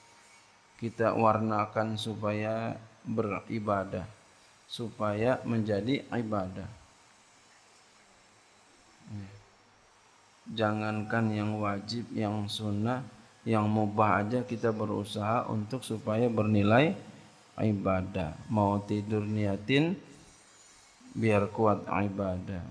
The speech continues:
mau makan niatin biar kuat ibadah. Biar apa? Biar kita, ya, termasuk orang-orang yang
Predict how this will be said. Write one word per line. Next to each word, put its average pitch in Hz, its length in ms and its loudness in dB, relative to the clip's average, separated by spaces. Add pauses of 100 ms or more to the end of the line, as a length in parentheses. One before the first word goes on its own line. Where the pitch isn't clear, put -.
mau 107 240 4
makan 104 640 2
niatin 120 640 0 (640)
biar 107 320 4
kuat 104 400 0
ibadah. 98 800 0 (1200)
Biar 120 240 6
apa? 131 560 4 (320)
Biar 113 400 6
kita, 120 480 2 (1040)
ya, 117 240 4
termasuk 117 640 4
orang-orang 123 720 6
yang 123 80 2